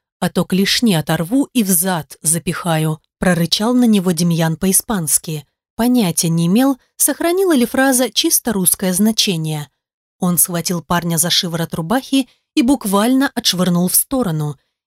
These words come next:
изо всех сил сдерживаясь, чтобы на глазах у всей толпы не надавать наглому испанцу по физиономии. Обернулся к Лере. «А ты в номер быстро». Та застыла на месте, впрочем, как и все остальные,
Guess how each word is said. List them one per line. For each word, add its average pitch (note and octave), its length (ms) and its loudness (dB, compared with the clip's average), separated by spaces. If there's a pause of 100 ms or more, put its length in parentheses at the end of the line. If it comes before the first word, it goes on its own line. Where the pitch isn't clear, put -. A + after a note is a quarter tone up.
(100)
изо F#3 220 0
всех - 280 -2
сил F#3+ 260 -2
сдерживаясь, B3+ 760 0 (180)
чтобы C#4 480 0
на A3+ 160 2
глазах A3+ 520 0
у G3+ 60 -8
всей G3 260 -2
толпы C#4+ 500 0 (260)
не B3 100 4
надавать B3+ 600 2
наглому G3+ 440 2
испанцу F#3+ 520 -2
по F#3+ 140 -6
физиономии. F#3 840 0 (340)
Обернулся F3 580 0
к - 80 -8
Лере. E3+ 440 0 (460)
«А E3+ 100 0
ты G#3 140 2
в G#3+ 40 4
номер E3 380 4
быстро». D#3+ 600 -2 (540)
Та E4 140 2
застыла G#3 460 0
на E3+ 120 0
месте, B3+ 480 0 (200)
впрочем, F4+ 460 -2
как C#4 180 -2
и B3 40 0
все C#4 240 0
остальные, C#4+ 640 2